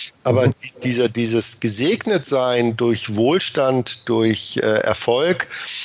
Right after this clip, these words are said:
Speaker 1: bedeutet gleichzeitig eine Verpflichtung gegenüber der Gesellschaft. Und das hält sich in einer Balance,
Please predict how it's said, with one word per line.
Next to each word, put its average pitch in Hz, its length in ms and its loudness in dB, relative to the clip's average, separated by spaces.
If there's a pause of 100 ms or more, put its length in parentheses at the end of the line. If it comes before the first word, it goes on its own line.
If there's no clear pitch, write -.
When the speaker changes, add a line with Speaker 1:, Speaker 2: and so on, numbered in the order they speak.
(180)
Speaker 1:
bedeutet 123 580 2
gleichzeitig 143 880 0
eine 123 200 0
Verpflichtung 131 680 0
gegenüber 120 420 0
der 110 160 2
Gesellschaft. 95 720 0
Und 107 160 0
das 131 220 0
hält 156 240 0
sich 170 240 0
in 151 120 0
einer 135 260 2
Balance, 123 720 2